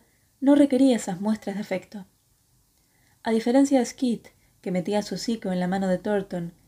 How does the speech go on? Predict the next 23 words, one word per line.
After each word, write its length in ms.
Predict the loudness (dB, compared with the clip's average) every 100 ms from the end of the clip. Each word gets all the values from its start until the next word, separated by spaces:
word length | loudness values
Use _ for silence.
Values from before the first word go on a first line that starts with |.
| _
y 120 | -2
la 100 | 0
lamía 400 | 0 -2 -2 -2
y 60 | 0
la 100 | -2
lamía 320 | -2 -2 -4
hasta 200 | -4 -6
conseguir 420 | -8 -8 -4 -4
un 80 | -2
mimo, 360 | -2 -4 -6 -10 _ _ _ -8
y 120 | -4
de 100 | -2
Nick, 320 | -2 -4 -8 _ _ _ _ _
que 100 | -8
posaba 400 | -8 -4 -2 -2
su 140 | -4
enorme 540 | -4 0 0 0 -2 -4
cabeza 340 | -2 -2 -2
en 80 | -4
las 140 | -4
rodillas 340 | -4 -4 -6 -6
del 140 | -4
amo, 320 | -2 -4 -8